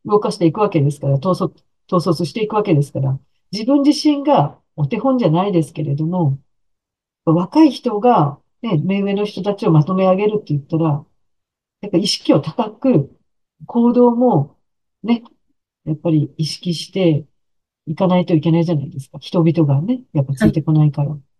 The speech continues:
Speaker 1: そこなんですよね、課題が。だから、
Speaker 2: うん。
Speaker 1: 自分の課題が何なんだっていうことを自分で気づかないと絶対に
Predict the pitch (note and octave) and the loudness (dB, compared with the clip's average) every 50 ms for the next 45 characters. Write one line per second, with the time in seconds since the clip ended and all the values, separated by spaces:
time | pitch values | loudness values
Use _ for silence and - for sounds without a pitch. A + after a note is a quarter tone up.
0 | _ _ _ _ _ _ _ _ _ _ _ _ _ _ _ _ _ _ _ _ | _ _ _ _ _ _ _ _ _ _ _ _ _ _ _ _ _ _ _ _
1 | _ _ _ _ - - _ _ _ _ _ _ _ _ _ _ _ - - - | _ _ _ _ -20 -20 _ _ _ _ _ _ _ _ _ _ _ -12 -10 -10
2 | - _ - B3+ B3 B3+ B3 G#3+ D#3+ C#3 - C#3+ - - C#3 C3+ C3+ C#3+ - - | -4 _ 2 4 4 4 4 4 2 2 0 -2 -6 -6 -4 -2 -4 -4 -2 -4
3 | E3 C#3+ D3 C3 B2+ C3 D3 - - _ _ _ _ _ _ _ _ _ _ _ | 0 4 4 4 4 2 -4 -10 -14 _ _ _ _ _ _ _ _ _ _ _
4 | _ _ _ _ _ _ - F3+ F#3 F3 D#3 - E3 D#3 F3+ F#3+ G3+ G3 B3+ C#4+ | _ _ _ _ _ _ -8 -6 -4 -4 -6 -6 -6 -6 -6 -6 -2 0 2 4
5 | D4 D4+ D#4 D4+ - D4 D4+ D4+ D#4 D4 B3+ E3 D3+ F#3 A#3+ D#4+ F4+ E4+ C4 G#3 | 4 4 2 2 2 4 4 6 4 4 4 2 4 4 4 4 4 4 4 4
6 | F#3 E3 D#3+ F#3+ A#3 A#3+ - _ _ F#3+ F3 G3 G3+ G3+ A3 G#3+ G#3+ G3+ F#3+ F#3 | 4 2 2 2 0 -2 -4 _ _ -2 0 0 0 -2 -4 -4 -2 -2 -2 0
7 | G3 G#3 G3 D#3 C3+ C3+ - - B3+ C4 D#4 E4 D#4 D#4 D#4 - - B3 A3+ A#3+ | 0 2 2 2 0 -2 -2 -4 0 4 6 4 6 4 2 0 0 -4 -4 0
8 | - C4 B3 A#3+ A3 F3+ D#3+ C#3 E3 D3+ C3+ F3+ G#3 G#3 _ A#3 A3 A3 G#3+ F#3+ | 0 2 2 4 4 2 2 4 2 2 2 0 -2 -4 _ -6 -6 -2 -2 -4
9 | D#3 - | -4 -4